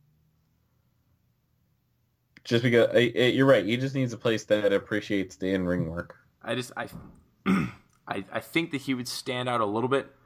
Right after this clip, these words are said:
Speaker 2: <clears throat> Sorry, I think he would stand out a little bit more in New Japan though. Just, just from the simple fact that, like,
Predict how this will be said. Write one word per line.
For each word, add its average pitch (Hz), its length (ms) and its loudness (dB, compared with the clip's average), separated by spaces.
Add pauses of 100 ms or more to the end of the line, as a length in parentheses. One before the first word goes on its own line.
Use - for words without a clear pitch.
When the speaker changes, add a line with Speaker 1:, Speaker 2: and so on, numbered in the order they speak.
(560)
Speaker 2:
<clears throat> - 640 2
Sorry, 76 240 -10 (200)
I - 60 -14
think 151 180 -6
he 135 60 -2
would 113 100 -8
stand 113 240 0
out 104 80 2
a 95 40 0
little 95 200 -4
bit 78 80 -8
more 90 200 -4
in 85 60 -8
New 82 140 -8
Japan 57 380 -18
though. 53 100 -18 (1500)
Just, 127 180 -2 (180)
just 120 220 -4
from 117 160 -6
the 98 80 -4
simple 98 260 -6
fact 92 340 -2
that, 76 100 -8
like, 82 340 -8